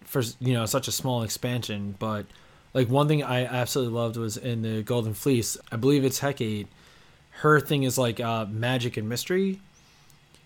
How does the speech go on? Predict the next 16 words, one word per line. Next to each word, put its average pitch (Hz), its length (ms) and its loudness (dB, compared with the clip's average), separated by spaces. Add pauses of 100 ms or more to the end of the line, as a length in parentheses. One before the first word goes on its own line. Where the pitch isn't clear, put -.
(120)
So 131 640 6 (420)
you 135 220 4
have 143 160 6
a 135 140 8
little 151 460 6
tiny 147 520 2
five-by-five 127 880 2
board 117 380 0
that's 117 200 -2
a 110 60 -4
copy 127 460 0
of 123 120 2
the 120 60 0
main 110 300 -2
game 175 200 0
board, 214 300 2